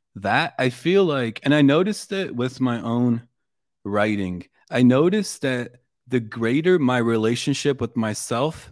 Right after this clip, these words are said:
became, the greater my relationship with the audience became by default.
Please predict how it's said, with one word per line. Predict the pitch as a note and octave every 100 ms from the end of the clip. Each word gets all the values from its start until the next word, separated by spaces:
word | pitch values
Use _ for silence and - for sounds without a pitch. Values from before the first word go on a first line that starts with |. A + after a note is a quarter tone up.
| -
became, | D3 - E3+ F#3+ F#3 _ _ _ B2
the | B2
greater | G#2+ A#2+ C3+ D#3 D3+
my | B2 A#2+
relationship | A2+ A2+ A2 A#2 - B2+ D3 -
with | A#2+ -
the | G2+ -
audience | G#2+ G#2+ G#2+ G#2 G2+ - _
became | A2+ G2+ B2 A2+ A#2+ A#2+
by | G#2+ G2+
default. | F#2 G2 F#2+ G2 F2 - -